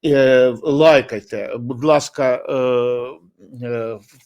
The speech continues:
коментуйте, це дуже просуне це відео. Ну і пам'ятаємо, незважаючи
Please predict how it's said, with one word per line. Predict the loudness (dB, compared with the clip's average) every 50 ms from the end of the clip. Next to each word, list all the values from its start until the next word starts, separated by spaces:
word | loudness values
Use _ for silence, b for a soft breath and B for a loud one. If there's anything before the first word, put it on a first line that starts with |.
| _ _
коментуйте, | -4 -2 -2 -2 -2 -4 -6 -8 -8 -8 -8 -8 -10 -14
це | -14 -12 -14 -12
дуже | -10 -10 -8 -8 -8 -8
просуне | -10 -10 -14 -14 -14 -14 -12 -10 -10 -10 -12
це | -12 -16 -16
відео. | -16 -14 -16 -14 -12 -14 -14 -14 B B B B B B B -6
Ну | -4 -4
і | -2
пам'ятаємо, | -2 -2 -2 -2 -2 -4 -6 -6 -6 -6 -4 -6 -8 -12 -16 -18 _
незважаючи | -12 -8 -6 -6 -6 -4 -4 -4 -4 -2 -2 0 0 0 0 -2 -6 -10 -16 -20 -20